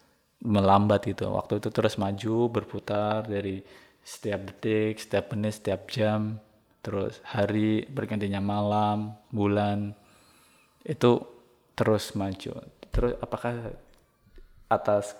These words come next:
eh, orang, ketika orang terbunuh itu dosa-dosa kita terus mengalir, terus ketika ada pemerkosaan, perzinaan, terus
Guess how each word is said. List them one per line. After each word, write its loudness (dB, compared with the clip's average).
eh, 2
orang, 0
ketika 6
orang 2
terbunuh 0
itu -4
dosa-dosa 0
kita -4
terus -4
mengalir, -2
terus -4
ketika 0
ada 0
pemerkosaan, 0
perzinaan, -2
terus -8